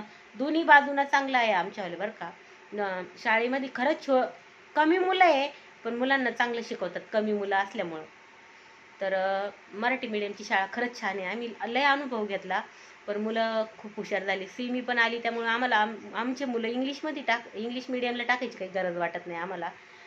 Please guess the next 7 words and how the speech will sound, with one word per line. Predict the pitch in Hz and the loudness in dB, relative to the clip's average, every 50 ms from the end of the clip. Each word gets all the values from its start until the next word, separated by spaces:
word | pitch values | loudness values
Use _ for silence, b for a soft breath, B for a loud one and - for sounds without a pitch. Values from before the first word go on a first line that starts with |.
| B B - | B B -4
तर | 214 208 | -2 2
यातूनच | 233 240 247 247 269 285 285 311 330 320 - | 4 4 4 4 2 0 0 0 0 0 -2
मुलं | 294 285 285 285 285 285 294 285 285 - | -4 -2 0 2 2 2 2 2 0 -2
छोट्या | 247 220 220 247 262 | -2 0 2 4 2
याच्यातूनच | 262 262 269 262 285 277 302 294 302 | 2 2 -2 -6 -4 -4 -4 -2 0
मोठ्या | 285 294 302 320 294 | 2 2 2 2 0
याच्यात | 247 233 233 208 | 0 0 -4 -6